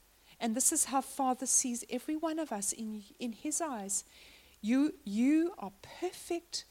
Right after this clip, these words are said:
you are pure, you are precious,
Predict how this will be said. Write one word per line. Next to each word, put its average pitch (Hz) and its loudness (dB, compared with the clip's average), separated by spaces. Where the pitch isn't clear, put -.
you 233 0
are 180 -10
pure, 302 -2
you 233 -2
are 180 -16
precious, - -4